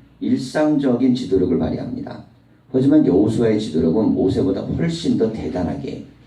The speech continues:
그렇게 지도력이 인정되고 그리고 땅 분배의 문제에서도 별 탈 없이 문제 없이 모든 것들이 하나하나 해결이 됩니다.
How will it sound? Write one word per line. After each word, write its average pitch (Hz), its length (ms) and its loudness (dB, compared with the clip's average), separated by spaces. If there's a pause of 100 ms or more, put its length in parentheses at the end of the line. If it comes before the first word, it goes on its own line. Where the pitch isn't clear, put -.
(200)
그렇게 110 500 0
지도력이 - 480 0
인정되고 - 920 -2 (320)
그리고 113 280 -2
땅 147 280 0
분배의 120 500 4
문제에서도 92 920 0 (240)
별 120 320 0
탈 135 180 0
없이 113 240 -2
문제 92 280 4
없이 - 240 0
모든 117 380 0
것들이 - 280 0
하나하나 - 540 -2
해결이 135 380 2
됩니다. - 440 -8